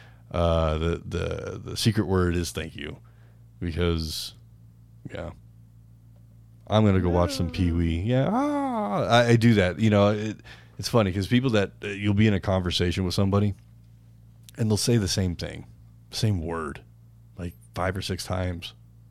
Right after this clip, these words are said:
Speaker 1: every time they start a sentence or they use it often.
Speaker 2: Oh, yeah. Yeah,
Speaker 1: I will
Speaker 2: yeah, yeah.
Speaker 1: start secret wording it. Every time they use it, I'll just be sitting across from them, and I'll go, I'll go, I'll go full Ker-, Kermit, just "Rah!" every time.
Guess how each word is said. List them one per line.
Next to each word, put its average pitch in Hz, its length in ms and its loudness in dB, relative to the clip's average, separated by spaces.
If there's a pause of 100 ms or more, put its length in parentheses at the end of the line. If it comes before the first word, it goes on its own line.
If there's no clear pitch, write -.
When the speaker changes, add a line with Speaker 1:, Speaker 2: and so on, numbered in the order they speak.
(360)
Speaker 1:
every 95 180 -2
time 95 180 0
they 87 120 0
start 90 260 -4
a - 40 -8
sentence 87 560 -10
or 80 260 -16 (960)
they 92 80 -4
use 92 420 -4
it 87 180 -2 (600)
often. - 460 -4 (140)
Speaker 2:
Oh, 110 140 -6
yeah. 78 220 -8 (400)
Yeah, 76 180 -6
Speaker 1:
I 107 140 2
will 113 80 -2
Speaker 2:
yeah, 113 60 0
yeah. - 60 -4
Speaker 1:
start - 460 -2
secret - 480 -4
wording 90 400 0
it. - 220 -16 (640)
Every 98 180 0
time 101 220 -2
they 92 80 0
use 92 220 0
it, 101 80 -6
I'll 95 120 -4
just 90 220 -6
be 104 80 -6
sitting - 260 -6
across 92 360 -8
from 90 160 -4
them, 82 100 -2
and 82 100 -4
I'll 87 80 0
go, 92 220 -8
I'll 98 80 2
go, 95 140 -4
I'll 98 140 0
go 98 140 0
full 101 300 -4
Ker-, 85 320 -10
Kermit, 95 400 -2
just 98 180 -4
"Rah!" 262 920 0
every 110 260 0
time. 98 380 -2